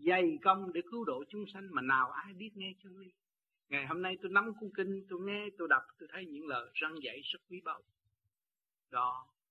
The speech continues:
lúc đó tôi mới thấy những người đi trước đã mong muốn chúng tôi trở về những cái nơi mà những vị đó đang an ngự. Thì tôi phải có thành tâm thực hành đi tới thì tôi mới đạt được. Cho nên trong cái đời đạo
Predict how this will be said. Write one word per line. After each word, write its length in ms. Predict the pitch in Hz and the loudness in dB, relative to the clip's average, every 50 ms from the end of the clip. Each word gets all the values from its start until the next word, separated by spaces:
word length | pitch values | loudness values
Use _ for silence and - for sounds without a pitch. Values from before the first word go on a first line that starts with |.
| _ _ - | _ _ -10
lúc 160 | 165 156 151 | -10 -8 -2
đó 240 | 147 151 151 165 - - | 2 4 4 4 2 -2
tôi 100 | 143 139 | -10 -8
mới 120 | 156 151 147 | -10 -10 -8
thấy 140 | - 165 165 | -6 -8 -6
những 160 | 156 147 151 | -6 -6 -8
người 160 | 143 123 120 | -8 -10 -12
đi 160 | 110 113 127 123 | -16 -20 -20 -18
trước 240 | - - 170 180 175 _ _ _ _ _ _ _ _ _ _ _ | -14 -12 -12 -12 -12 _ _ _ _ _ _ _ _ _ _ _
đã 140 | - 143 | -8 -6
mong 300 | 147 160 160 151 151 151 | 0 2 0 0 0 -2
muốn 220 | 156 165 175 180 180 _ | -12 -12 -14 -14 -16 _
chúng 180 | - - 170 180 175 | -18 -16 -16 -14 -12
tôi 200 | 160 147 147 143 135 _ _ | -12 -14 -14 -14 -18 _ _
trở 220 | - 123 127 139 131 135 | -18 -16 -16 -16 -16 _
về 260 | 135 131 123 120 107 _ 110 | -14 -14 -14 -14 -16 _ _
những 140 | 127 131 147 208 208 _ _ _ _ _ _ | -18 -18 -18 -18 _ _ _ _ _ _ _
cái 120 | - 160 | -12 -10
nơi 300 | 156 151 147 147 151 147 135 123 | -8 -8 -6 -6 -6 -6 -8 -10
mà 80 | 117 110 110 113 113 | -14 -20 _ _ _
những 380 | 123 135 156 156 147 135 127 120 120 _ _ | -16 -14 -12 -10 -8 -8 -10 -10 _ _ _
vị 240 | 131 131 127 127 143 143 | -6 -6 -4 -4 -2 0
đó 160 | 156 151 160 | 2 2 2
đang 220 | 151 147 139 143 - | 2 -2 -4 -4 -2
an 260 | - 147 143 139 135 | -4 -4 -4 -4 -6
ngự. 180 | 123 117 113 - _ _ _ _ _ _ _ _ _ _ | -14 -16 -18 -20 _ _ _ _ _ _ _ _ _ _
Thì 80 | - 135 - | -12 -8 -4
tôi 100 | 185 185 180 | -2 -2 -2
phải 100 | 180 190 - | -2 -4 0
có 140 | 226 226 196 - - | 0 0 0 0 2
thành 300 | - 170 170 165 160 151 - | 4 4 4 4 4 8 10
tâm 220 | 190 190 202 208 202 - | 10 10 10 6 -4 -4
thực 100 | - 175 - | -4 -4 0
hành 280 | - 165 156 147 139 | 4 4 4 4 2
đi 80 | 139 151 156 - | -6 -8 -6 -4
tới 220 | 170 160 185 190 165 | -4 -4 -4 -4 -8
thì 80 | 139 120 | -14 -12
tôi 100 | - 143 | -12 -10
mới 140 | 135 147 151 | -10 -8 -8
đạt 220 | 139 120 107 _ | -8 -8 -10 _
được. 160 | - - 127 - _ _ _ _ _ _ _ - | -18 -20 -20 -20 _ _ _ _ _ _ _ 2
Cho 80 | - 165 | 2 2
nên 220 | 175 175 175 - - _ _ _ - | 2 2 -6 -8 -12 _ _ _ 4
trong 120 | 196 190 190 | 4 4 6
cái 80 | 190 226 | 4 4
đời 260 | 196 165 160 156 151 143 | 8 8 6 8 8 10
đạo 200 | 143 139 165 | 10 10 10